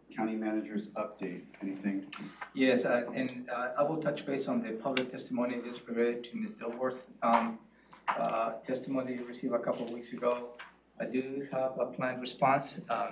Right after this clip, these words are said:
Speaker 2: maybe I can touch base if there's time. I do the public testimony. Like, we want to address that right now.
Speaker 1: We get to
Speaker 2: on the, on item number one of the commissioner items.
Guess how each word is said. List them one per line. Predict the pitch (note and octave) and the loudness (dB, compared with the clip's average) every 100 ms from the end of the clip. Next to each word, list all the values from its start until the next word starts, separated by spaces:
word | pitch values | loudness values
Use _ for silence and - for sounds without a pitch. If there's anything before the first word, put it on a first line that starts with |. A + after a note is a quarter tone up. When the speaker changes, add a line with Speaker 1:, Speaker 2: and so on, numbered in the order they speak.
| A2+ | -6
Speaker 2:
maybe | A2+ A#2 | -10 -10
I | - | -12
can | G#2 | -8
touch | - A2+ - | -2 -2 -2
base | A2 G#2+ | -4 -4
if | G#2+ | -4
there's | G#2+ G#2+ | -4 -6
time. | - - | -8 -10
I | G2+ - | -10 -14
do | G#2+ | -16
the | G#2 - G#2+ | -18 -10 -6
public | F#2+ - | -6 -8
testimony. | - - F#2 G2 G2 - - - - | -12 -10 -10 -10 -12 -14 -14 -14 -6
Like, | G2 - - | -4 -4 -6
we | - - | -14 -12
want | - - | -12 -8
to | - - | -8 -8
address | - - | -12 -14
that | - - | -12 -12
right | - | -12
now. | - - - _ - - - - G#2+ | -12 -12 -14 _ -20 -20 -20 -18 -12
Speaker 1:
We | G#2 | -10
get | G2+ F#2+ - | -8 -8 -6
to | F#2 - - _ - - - - - - - - - | -8 -8 -14 _ -20 -18 -14 -14 -14 -16 -18 -20 -6
Speaker 2:
on | A#2 A2+ | -2 -2
the, | A#2 - | -4 -2
on | A2+ A#2 B2 | -2 0 2
item | A#2 A2+ | 4 4
number | A2 G#2+ G#2 G#2 | 0 -6 -10 -10
one | - - - _ | -10 -10 -16 _
of | - - - - - _ - - - | -10 -8 -12 -20 -20 _ -12 -10 -10
the | - | -4
commissioner | A2 G#2+ A2 | -2 0 -2
items. | - - - - | -2 -4 -6 -12